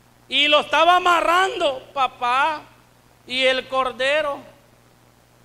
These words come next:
Y qué hombre más de fe, ¿verdad? ¿Qué decía? "Jehová proveerá". Yo una vez estaba ayunando a la fuerza, hermano, en esas candadas que le cuento.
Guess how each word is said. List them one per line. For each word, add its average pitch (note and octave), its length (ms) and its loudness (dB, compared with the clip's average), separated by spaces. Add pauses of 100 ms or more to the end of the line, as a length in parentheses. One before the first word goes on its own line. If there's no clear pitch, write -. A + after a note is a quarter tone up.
(200)
Y A3+ 140 -8
qué B3+ 180 -4
hombre C#4+ 440 2
más B3+ 220 0
de B3 140 -2
fe, B3+ 220 -2
¿verdad? A3+ 380 -2 (520)
¿Qué B3+ 120 0
decía? D4 560 -2 (480)
"Jehová E3+ 760 -4
proveerá". D3+ 680 -12 (1120)
Yo C4+ 60 -10
una C4+ 180 -4
vez C4+ 120 -2
estaba C4 320 -6
ayunando B3+ 420 -6
a - 20 -10
la A#3 120 -2
fuerza, A#3+ 360 -8
hermano, A3+ 300 -10
en A3+ 40 -12
esas A#3+ 220 -10
candadas A3 440 -6
que G#3 120 -12
le F#3 120 -12
cuento. A#3 380 -16